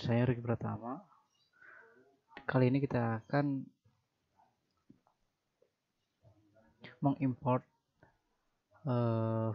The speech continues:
file, file SolidWorks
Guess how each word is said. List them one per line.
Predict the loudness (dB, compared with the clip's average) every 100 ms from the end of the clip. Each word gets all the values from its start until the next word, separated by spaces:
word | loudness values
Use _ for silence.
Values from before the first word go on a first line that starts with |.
| -2
file, | 0 0 0 -6 -10 -16 _ _ _ _ _ _ _ _ _ _ _ _ _ _ _ -20 _ _ _ _ _ -4
file | 2 4 4
SolidWorks | 2 0 -2 -4 -4